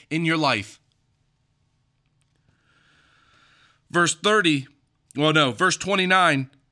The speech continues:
"He giveth power to the faint, and to them that have no might,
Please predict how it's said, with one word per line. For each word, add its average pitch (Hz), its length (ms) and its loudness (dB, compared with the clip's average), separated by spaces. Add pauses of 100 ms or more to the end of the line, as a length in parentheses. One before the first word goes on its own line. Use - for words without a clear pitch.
(200)
"He 247 200 2
giveth 220 440 -2
power 214 520 2
to 180 160 -4
the 170 80 0
faint, 156 420 -4 (540)
and 135 100 -4
to 160 100 0
them 185 280 0
that 185 160 2
have 180 240 2
no 190 160 0
might, 185 400 -2